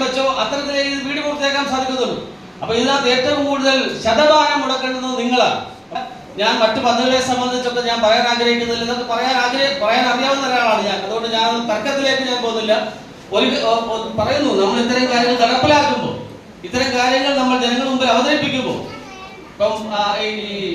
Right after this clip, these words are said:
എല്ലാവരും ഉൾക്കൊണ്ട് കൊണ്ടുപോകാനുള്ള മനോഭാവം ഉണ്ടാവണം. അവിടാണ് ഒരു കൂട്ടായ്മ ഉണ്ടാകുന്നത്, അവിടാണ് തർക്കമില്ലാതെ പോകുന്നത്. അതിന് ഇനിയെങ്കിലും ബഹുമാനപ്പെട്ട ബ്ലോക്ക് പഞ്ചായത്തിന്റെ ഭരണസമിതി അത്തരത്തിലേക്ക് ഉള്ള ചിന്തയിലേക്ക് വരണം എന്ന് മാത്രം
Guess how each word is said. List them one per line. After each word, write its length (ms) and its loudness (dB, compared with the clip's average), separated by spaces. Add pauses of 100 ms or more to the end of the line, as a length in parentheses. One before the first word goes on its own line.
(400)
എല്ലാവരും 420 2
ഉൾക്കൊണ്ട് 360 0
കൊണ്ടുപോകാനുള്ള 500 2 (100)
മനോഭാവം 580 2
ഉണ്ടാവണം. 420 4 (600)
അവിടാണ് 440 2 (600)
ഒരു 100 -2 (100)
കൂട്ടായ്മ 520 0
ഉണ്ടാകുന്നത്, 500 0 (460)
അവിടാണ് 340 2 (100)
തർക്കമില്ലാതെ 680 0
പോകുന്നത്. 340 0 (460)
അതിന് 240 2 (220)
ഇനിയെങ്കിലും 500 0 (260)
ബഹുമാനപ്പെട്ട 480 0
ബ്ലോക്ക് 300 2
പഞ്ചായത്തിന്റെ 560 2
ഭരണസമിതി 500 0 (480)
അത്തരത്തിലേക്ക് 640 0 (120)
ഉള്ള 100 -2 (140)
ചിന്തയിലേക്ക് 560 -4
വരണം 220 -8 (120)
എന്ന് 120 -14 (100)
മാത്രം 300 -12